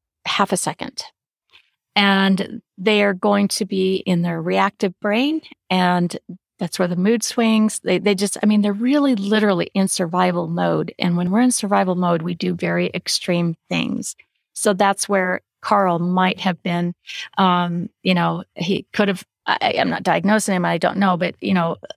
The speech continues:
obviously there was either a fear of abandonment or a fear of being dominated or su-, a fear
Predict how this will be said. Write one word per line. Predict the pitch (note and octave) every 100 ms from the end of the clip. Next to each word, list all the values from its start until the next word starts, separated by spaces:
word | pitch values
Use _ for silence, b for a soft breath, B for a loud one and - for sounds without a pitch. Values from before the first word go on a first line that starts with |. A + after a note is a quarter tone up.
| -
obviously | G#3 G#3+ G#3+ G#3
there | F#3+ F3+
was | F3+ - - B B -
either | C4 C#4 C4+
a |
fear | B3+ B3
of | A3
abandonment | G#3 G3 F#3+ F3+ F3+ -
or | F#3
a | F3+
fear | - G3 F3+
of | F3 F3 _ _ -
being | G3 F3
dominated | E3 E3+ F#3 F#3+ F3 E3 E3 E3+ -
or | F3 E3+ F3
su-, | - - - _ _
a | E3
fear | - F3+ E3+